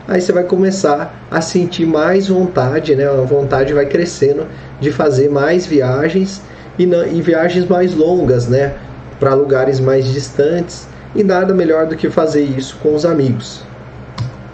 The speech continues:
Então, é, o segundo passo ali, você começa a viajar pelo Brasil.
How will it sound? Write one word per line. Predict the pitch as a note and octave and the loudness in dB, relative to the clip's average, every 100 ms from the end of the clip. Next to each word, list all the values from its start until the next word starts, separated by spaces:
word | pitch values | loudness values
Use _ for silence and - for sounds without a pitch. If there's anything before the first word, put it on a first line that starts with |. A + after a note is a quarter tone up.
| - - - - - - - - | -18 -20 -20 -20 -20 -20 -16 -8
Então, | C#3+ D#3 D#3+ F#3 - - - - - | 0 2 2 -2 -6 -20 -20 -20 -2
é, | C3 B2+ B2+ | 2 4 2
o | |
segundo | B2+ F3+ E3 D#3+ F3+ | 2 0 0 2 2
passo | - C#3+ D#3 - D3 | 2 0 0 -2 -2
ali, | C3 C#3 F3+ | 0 0 0
você | F#3+ F3+ - | 0 0 0
começa | F#3 D#3+ D#3 E3+ | 0 0 0 0
a | |
viajar | D#3+ D#3+ D3 D3 | 2 2 2 0
pelo | D3 D#3+ | 0 0
Brasil. | D#3+ F#3+ - B2 | 2 0 0 0